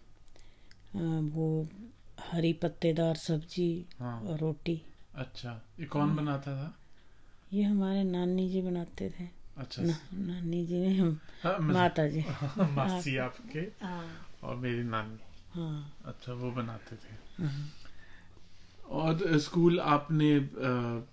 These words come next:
Speaker 2: पहले से ही शुरू कर दिया था, मतलब जब बच्चा जाना शुरू होता है चार पाँच साल की उम्र में, तभी से स्कूल आपका चालू है?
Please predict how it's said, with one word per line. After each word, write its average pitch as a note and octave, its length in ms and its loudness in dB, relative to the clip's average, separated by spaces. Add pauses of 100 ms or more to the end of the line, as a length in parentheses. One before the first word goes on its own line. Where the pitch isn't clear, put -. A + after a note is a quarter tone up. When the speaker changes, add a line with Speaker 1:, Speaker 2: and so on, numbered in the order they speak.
Speaker 2:
पहले C#3+ 260 6
से E3+ 140 2
ही F3+ 60 8
शुरू E3+ 240 4
कर D#3 160 4
दिया C#3+ 160 6
था, C#3+ 120 2
मतलब C#3 280 4
जब B2+ 200 2
बच्चा B2+ 260 2
जाना A#2+ 300 2
शुरू C3 220 0
होता A#2+ 200 -2
है A#2+ 180 -2
चार A#2+ 160 -2
पाँच A2+ 260 -2
साल A#2 200 -4
की A#2+ 160 -6
उम्र A#2 180 -2
में, A#2 140 -4
तभी C#3 240 0
से D#3+ 180 2
स्कूल D3 420 0
आपका C#3 240 -2
चालू C#3 400 -2
है? C3+ 80 -6